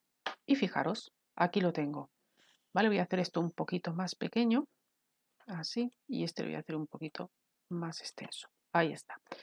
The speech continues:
Entonces, fijaros que aquí yo puedo filtrar por la periodicidad que quiero aplicar aquí a mi segmentador, a mi filtro.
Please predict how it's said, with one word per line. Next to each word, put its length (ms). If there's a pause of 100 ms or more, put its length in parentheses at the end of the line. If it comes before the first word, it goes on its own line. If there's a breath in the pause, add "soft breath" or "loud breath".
(380 loud breath)
Entonces, 300
fijaros 440
que 140
aquí 280
yo 240
puedo 360
filtrar 720 (500 loud breath)
por 180
la 120
periodicidad 520
que 160
quiero 260
aplicar 400
aquí 380
a 120
mi 140
segmentador, 680
a 40
mi 120
filtro. 480